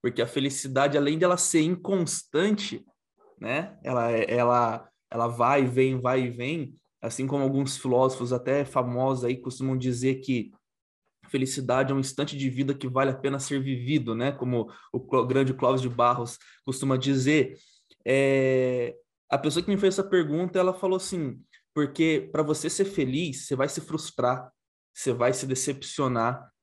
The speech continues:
você vai pensar em desistir, você vai ps-, pensar em parar." E essa é a pergunta que eu deixo, "Você tá preparado pra ser feliz, Gimenez?" Eu falei, "Não sei responder", eu travei na hora.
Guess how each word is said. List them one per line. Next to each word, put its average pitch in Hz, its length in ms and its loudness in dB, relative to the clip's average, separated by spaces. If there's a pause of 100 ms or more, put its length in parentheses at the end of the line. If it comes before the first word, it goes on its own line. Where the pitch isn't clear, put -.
(260)
você 127 320 0
vai 135 220 4
pensar 147 500 -2
em 156 60 -2
desistir, 143 680 -4
você 131 240 -2
vai 131 200 0
ps-, - 260 -10 (140)
pensar 131 260 -2
em 127 80 -4
parar." 127 640 0 (480)
E 180 420 0 (720)
essa 208 260 2
é - 20 0
a 214 40 -4
pergunta 220 380 2
que 226 100 -2
eu 226 60 4
deixo, 196 440 6
"Você 147 320 -2 (300)
tá 208 140 4
preparado 214 480 2
pra 202 100 2
ser 202 160 0
feliz, 202 460 0
Gimenez?" 139 400 -4
Eu 151 60 -8
falei, 175 200 -4 (460)
"Não 165 180 -2
sei 156 220 0
responder", 127 600 2
eu 123 100 0
travei 156 600 4
na 127 160 2
hora. 107 320 -2